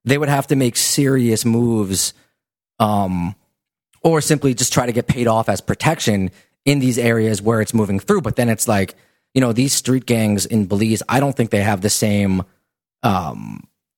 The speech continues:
you know, amount of manpower and firepower that the cartels and the heavily involved drug trafficking organizations have.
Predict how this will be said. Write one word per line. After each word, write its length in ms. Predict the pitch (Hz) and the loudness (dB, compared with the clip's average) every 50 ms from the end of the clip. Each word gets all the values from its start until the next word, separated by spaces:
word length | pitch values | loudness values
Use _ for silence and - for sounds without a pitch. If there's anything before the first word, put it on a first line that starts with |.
| - - | -2 0
you 80 | 131 | 0
know, 180 | 117 104 95 - _ _ _ _ - | 0 0 -2 -6 _ _ _ _ 0
amount 320 | 120 120 120 117 117 85 | 0 2 2 2 0 0
of 80 | - 104 | 0 0
manpower 640 | 120 117 110 113 113 113 101 - 107 104 107 101 95 | 0 2 2 2 0 0 -2 -2 -2 -2 0 0 0
and 140 | 104 92 - | -2 -2 0
firepower 800 | - 117 120 131 135 127 117 - - 95 95 95 92 90 104 - _ _ _ _ _ _ _ _ - | 0 0 0 2 2 0 0 -2 -2 -2 -2 -2 -2 -4 -6 -8 _ _ _ _ _ _ _ _ -2
that 180 | 120 113 - | -2 -2 0
the 60 | - - | -2 -2
cartels 760 | - - 120 110 101 - 127 107 110 104 101 101 101 90 - | 0 0 0 0 0 0 0 2 2 2 0 0 -2 -4 -4
and 220 | - 107 104 95 | -2 0 0 0
the 120 | 95 95 92 | 0 0 0
heavily 380 | - - 113 101 104 101 104 104 | 0 0 0 0 0 0 0 0
involved 520 | 101 95 98 98 95 95 95 - - - | 2 2 2 2 2 0 -2 -4 -6 -6
drug 220 | - 113 107 98 92 | -2 -2 -2 -2 -2
trafficking 380 | - - 92 98 - - 98 | -2 -2 -2 -2 0 -2 0
organizations 480 | 95 92 92 87 - 98 87 - 85 82 | 0 0 0 0 -2 -2 -4 -4 -6 -6
have. 580 | - - 101 95 95 87 78 - - - - | -4 -2 0 0 -2 -2 -6 -10 -14 -18 -20